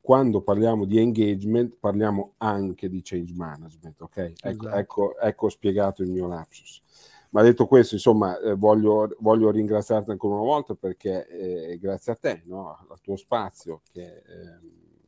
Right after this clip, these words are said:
Speaker 1: mi, mi rendi, come dire, possibile questo, eh,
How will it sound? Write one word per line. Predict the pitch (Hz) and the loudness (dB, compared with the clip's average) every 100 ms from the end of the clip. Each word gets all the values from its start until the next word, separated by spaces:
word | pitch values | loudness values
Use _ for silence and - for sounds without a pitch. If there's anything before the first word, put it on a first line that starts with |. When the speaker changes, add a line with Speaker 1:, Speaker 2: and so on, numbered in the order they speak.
| _ _ _ _ _ - _ _ _ _ _ _ _ _ _ 90 | _ _ _ _ _ -20 _ _ _ _ _ _ _ _ _ -10
Speaker 1:
mi, | 95 | -8
mi | 104 107 | 0 4
rendi, | 113 120 107 101 | 6 4 2 -2
come | 104 104 | -2 -2
dire, | 110 101 | 0 0
possibile | - 110 - 123 113 110 104 | -2 -8 -4 -4 -2 0 -2
questo, | - 98 - 98 95 95 95 92 92 85 78 _ _ _ - | -2 -6 -4 -2 -2 -2 -2 -4 -6 -8 -10 _ _ _ -12
eh, | 90 90 85 | -8 -8 -10